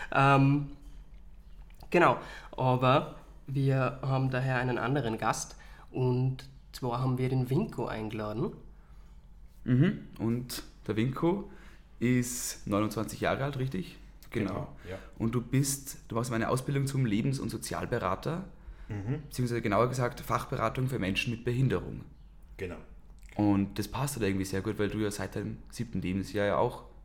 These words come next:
Speaker 2: im Rollstuhl sitzt. Wegen, warte, jetzt kommt der Fachbegriff, Muskeldystrophie.
Speaker 3: Genau,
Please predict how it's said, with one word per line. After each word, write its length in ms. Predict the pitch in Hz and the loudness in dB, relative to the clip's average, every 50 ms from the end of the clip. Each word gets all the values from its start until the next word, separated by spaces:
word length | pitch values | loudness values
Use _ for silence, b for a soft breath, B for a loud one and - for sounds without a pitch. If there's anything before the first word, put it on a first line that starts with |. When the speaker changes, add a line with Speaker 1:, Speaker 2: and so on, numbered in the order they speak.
| - - - - | -20 -20 -10 -6
Speaker 2:
im 120 | 113 110 | -4 -2
Rollstuhl 320 | 110 127 156 - - 101 87 | 0 0 -2 -2 -4 -6 -8
sitzt. 380 | - - 82 - - - - - - | -8 -8 -8 -10 -10 -14 -16 -18 -14
Wegen, 460 | - - 85 98 113 120 160 160 117 | -8 -4 -2 0 0 0 0 2 2
warte, 160 | 117 113 - | 2 0 0
jetzt 160 | 104 - - - | -2 -6 -6 -6
kommt 160 | - - - | -6 -6 -6
der 40 | - | -6
Fachbegriff, 540 | 113 113 - 123 135 143 165 160 - - - - - - - - - - - - - - - - - | -6 -6 -6 -4 -2 -2 -2 -2 -4 -8 -14 -18 -18 -20 -20 -20 -20 -20 -20 -20 -20 -18 -10 -4 2
Muskeldystrophie. 1000 | 135 185 - - - 120 113 - 113 107 - - - 92 - - 80 69 - - - - - - - - - - - - - - - | 2 2 2 2 0 -4 -4 -4 -4 -6 -6 -6 -8 -8 -8 -8 -8 -8 -10 -12 -14 -16 -18 -18 -18 -20 -20 -20 -20 -20 -20 -14 -10
Speaker 3:
Genau, 180 | - 101 92 | -8 -6 -6